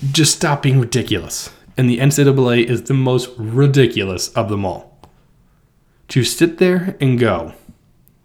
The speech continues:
and suspend a kid and make him ineligible for the season because of something like moving your family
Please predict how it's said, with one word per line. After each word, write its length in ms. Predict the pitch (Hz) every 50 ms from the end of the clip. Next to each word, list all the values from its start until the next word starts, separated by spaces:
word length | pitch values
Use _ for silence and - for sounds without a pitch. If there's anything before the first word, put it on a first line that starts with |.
| _ _ _ -
and 120 | 113 104 -
suspend 540 | - 101 - - - - 123 123 135 139
a 60 | 139 123
kid 280 | - - 123 123 120
and 100 | 113 107
make 160 | 107 104 98
him 120 | 123 120 131
ineligible 720 | 135 135 123 117 110 101 101 95 87 87 - - - _ _ _ _ _ _ _ _ _ _ _ _ _ _ _ _ _ _ _ _
for 280 | _ - - 110 113 123
the 120 | 139 156
season 540 | 151 - - 214 202 170 123 95 92 90 - - _ _ _ _ _ _ _ -
because 360 | - 98 90 - 104 101 98
of 100 | 98 -
something 320 | - 110 98 98 110 113 117
like 200 | 113 110 90 90
moving 380 | 95 98 104 104 104 120 123
your 120 | 135 143 143
family 580 | 143 - 151 160 151 135 113 92 82 - -